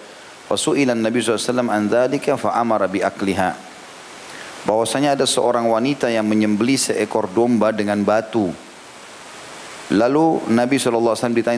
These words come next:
tentang hal itu, maka beliau memerintahkan untuk memakannya. Hadis riwayat Bukhari.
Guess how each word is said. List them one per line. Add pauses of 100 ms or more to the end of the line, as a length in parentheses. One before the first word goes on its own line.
tentang
hal
itu,
maka
beliau
memerintahkan
untuk
memakannya.
Hadis
riwayat
Bukhari.